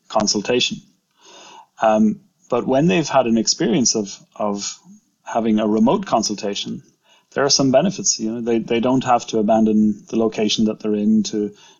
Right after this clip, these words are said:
drive through traffic, to, um, perhaps wait in line with people in a facility. They don't have to expose themselves to covid nineteen or other viruses that might be in a healthcare location.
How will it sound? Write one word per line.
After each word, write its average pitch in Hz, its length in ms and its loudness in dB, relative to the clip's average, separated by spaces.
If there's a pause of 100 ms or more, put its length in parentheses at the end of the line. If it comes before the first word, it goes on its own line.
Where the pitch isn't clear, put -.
drive 110 300 4
through 123 220 -2
traffic, 113 600 -2 (480)
to, 107 680 2 (380)
um, 110 680 0 (300)
perhaps 110 400 2
wait 113 300 2
in 117 80 4
line 113 320 4
with 107 200 -2
people 110 720 -2
in 110 520 0 (320)
a - 60 -12
facility. 110 720 0
They 110 260 -2
don't 110 360 -2
have 117 160 0
to 131 60 0
expose 120 380 -2
themselves 117 400 -2
to - 100 -10
covid 110 440 -4
nineteen 110 460 0
or 110 120 2
other 110 160 0
viruses 110 540 0
that 110 60 -2
might 107 220 -4
be 107 180 0
in 107 100 2
a 107 100 0
healthcare 107 500 -4
location. 107 640 -2